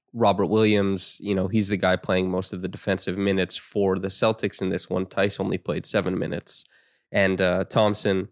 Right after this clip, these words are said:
Williams, they were guarding that five spot. Boucher was finding a lot of room beyond the arc. And when he put the ball down, actually got to a couple dangerous positions. So offensively, overall, just a really impressive game from Boucher,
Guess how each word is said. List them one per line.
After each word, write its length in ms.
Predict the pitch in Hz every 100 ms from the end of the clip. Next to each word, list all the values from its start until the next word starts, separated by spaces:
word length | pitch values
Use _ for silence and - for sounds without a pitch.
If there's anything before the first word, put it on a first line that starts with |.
| _ _ _ -
Williams, 580 | 110 107 98 92 92 -
they 120 | 98
were 120 | 95
guarding 520 | 92 98 98 95 95
that 180 | - 95
five 300 | - 95 95
spot. 460 | - - 92 90 -
Boucher 420 | 101 - 95 95
was 160 | 95 -
finding 380 | 98 98 98
a 60 | 92
lot 180 | 92 98
of 120 | 98
room 340 | 95 95 98
beyond 280 | 92 92 92
the 100 | 95
arc. 380 | 98 101 101 - _ _ -
And 400 | 127 202 277 156
when 100 | 123
he 60 | 147
put 180 | - 202
the 80 |
ball 200 | 107 107
down, 260 | 139 107 101
actually 240 | 95 -
got 240 | 98 98 92
to 100 | 101
a 40 |
couple 280 | - 107 107
dangerous 420 | 92 90 92 90
positions. 560 | - 92 95 - 92 -
So 260 | 95 92 - _ _ _ _
offensively, 840 | 104 101 117 107 110 92 95 98 101
overall, 460 | - 98 98 90 92
just 260 | 101 -
a 60 | 95
really 240 | 92 92
impressive 460 | 92 - 95 - 92
game 200 | 95 95
from 200 | - 92
Boucher, 480 | - - 120 110